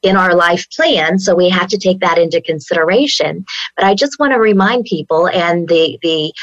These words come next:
subtitle is Choose to Live Your Life with Passion, Presence, and Purpose. So this is all about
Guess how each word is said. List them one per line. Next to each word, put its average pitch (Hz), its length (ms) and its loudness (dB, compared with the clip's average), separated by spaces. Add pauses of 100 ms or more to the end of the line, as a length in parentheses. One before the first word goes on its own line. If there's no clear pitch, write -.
(720)
subtitle 185 640 0
is 175 300 2
Choose 269 540 0
to 208 120 2
Live 180 220 2
Your 165 180 2
Life 165 400 0
with 170 200 2
Passion, 190 840 0
Presence, 160 560 -4
and 151 160 -6
Purpose. - 580 -6 (360)
So 175 120 0
this 180 220 0
is 170 180 -2
all 208 300 4
about 180 380 0